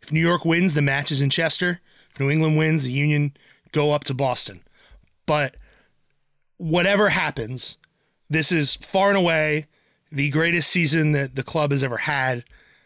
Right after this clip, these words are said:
concacaf Champions League semifinals, the M L S semifinals. Tremendous, tremendous performance by the team.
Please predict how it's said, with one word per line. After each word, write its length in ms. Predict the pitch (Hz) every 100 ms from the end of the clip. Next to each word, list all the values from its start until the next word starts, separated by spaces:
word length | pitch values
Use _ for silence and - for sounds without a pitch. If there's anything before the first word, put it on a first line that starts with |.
| _ _ _ _ _ _ _ _ _
concacaf 500 | - 170 - 165 165
Champions 440 | - 170 156 156 143
League 120 | 151
semifinals, 840 | - 147 139 147 147 143 135 - - - - _ _ -
the 180 | 147 170
M 140 | 175
L 160 | 165 160
S 180 | 147 -
semifinals. 920 | 165 147 143 139 135 139 127 - - _ _ _ _ _ _ _ _ _ _ _ _ _
Tremendous, 920 | - 185 170 170 175 175 165 - - - _ _ _ _
tremendous 680 | - - 165 165 196 196 202
performance 440 | - 180 175 165 160
by 160 | 160
the 80 | 151
team. 440 | 143 151 147 143